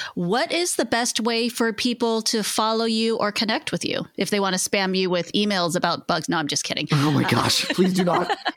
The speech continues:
Speaker 1: just
Speaker 2: I do not need more emails, I promise. I have a Twitter account.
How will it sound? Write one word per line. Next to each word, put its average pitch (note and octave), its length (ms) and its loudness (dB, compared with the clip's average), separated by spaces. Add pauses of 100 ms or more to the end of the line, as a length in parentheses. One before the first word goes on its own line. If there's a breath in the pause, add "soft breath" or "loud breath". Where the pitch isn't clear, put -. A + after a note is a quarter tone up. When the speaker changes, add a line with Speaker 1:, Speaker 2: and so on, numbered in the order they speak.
Speaker 1:
just - 320 -4
Speaker 2:
I C#3 40 4
do F#3+ 120 4
not G#3 240 2
need A3 140 2
more G3+ 280 4
emails, F#3+ 360 4
I F3+ 80 2
promise. E3 420 2 (180 loud breath)
I F#3+ 600 2
have G#3+ 440 2
a A3 400 2
Twitter A#3 340 4
account. C#4+ 480 2